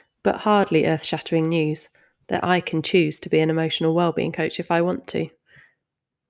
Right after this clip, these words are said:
Another part of the problem was me worrying about what people might think or say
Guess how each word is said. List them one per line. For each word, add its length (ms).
Another 340
part 260
of 80
the 60
problem 380
was 180
me 140
worrying 420
about 240
what 160
people 280
might 220
think 400
or 140
say 560